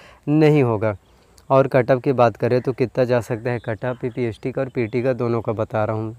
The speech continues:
ये दोनों का है, पीपीएचटी के लिए भी यही लागू होता है और पीटी के लिए भी यही सेम फार्मूला आपका जो है लागू होता है। तो जनरल मेल में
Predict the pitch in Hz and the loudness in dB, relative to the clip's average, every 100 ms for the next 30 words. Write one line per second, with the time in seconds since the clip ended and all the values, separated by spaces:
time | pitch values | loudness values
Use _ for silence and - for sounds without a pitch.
0 | - 123 117 117 127 120 120 127 139 _ | -4 -2 -2 -2 -2 -4 -4 -6 -10 _
1 | - - _ - 117 131 120 - 131 135 | -20 -20 _ -6 -2 0 0 0 -2 0
2 | 127 123 131 127 117 127 139 143 127 123 | 0 0 0 0 2 0 -2 -2 -2 0
3 | 131 131 151 147 127 127 110 123 123 117 | 0 -2 -2 -4 -2 -2 -2 -2 -2 -2
4 | 117 135 151 - - _ - 127 135 135 | -2 -4 -8 -18 -20 _ -4 0 0 0
5 | 135 123 123 113 113 110 104 123 110 117 | -4 -2 -2 -2 -2 -2 -2 -4 -4 -4
6 | 151 139 123 117 110 110 107 107 117 110 | -6 -8 -4 -2 -2 -2 -4 -4 -6 -4
7 | 127 113 120 123 143 135 139 135 127 | -6 -4 -4 -2 0 2 2 2 -2